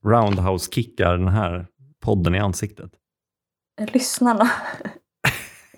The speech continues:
Speaker 2: ansiktet.
Speaker 1: Med heta, heta spaningar. Som, är inte modemljudet lite mysigt? <laughs> Punkt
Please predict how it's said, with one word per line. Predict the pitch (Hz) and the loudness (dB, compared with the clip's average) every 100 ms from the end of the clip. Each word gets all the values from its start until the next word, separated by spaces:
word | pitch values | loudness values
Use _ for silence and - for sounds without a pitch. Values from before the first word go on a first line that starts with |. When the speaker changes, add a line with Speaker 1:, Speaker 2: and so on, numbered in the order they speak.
| - - | -20 -18
Speaker 2:
ansiktet. | - - - _ - | -14 -12 -12 _ 0
Speaker 1:
Med | 98 | 2
heta, | 117 107 - 104 | 2 0 0 0
heta | 95 90 92 | 0 0 -4
spaningar. | - 92 92 92 85 90 - _ _ - | -2 0 0 -2 -4 -8 -16 _ _ 0
Som, | 104 92 87 | 2 2 0
är | - - 104 | -4 -2 0
inte | 101 95 | 0 0
modemljudet | 95 98 98 87 92 113 90 92 | 0 0 0 0 0 0 -2 -4
lite | 85 87 | -2 0
mysigt? | 85 80 - - _ _ _ _ _ 254 | 0 -2 -10 -16 _ _ _ _ _ -4
<laughs> | - - - _ _ _ _ | -4 -10 -20 _ _ _ _
Punkt | 165 165 160 | 2 4 0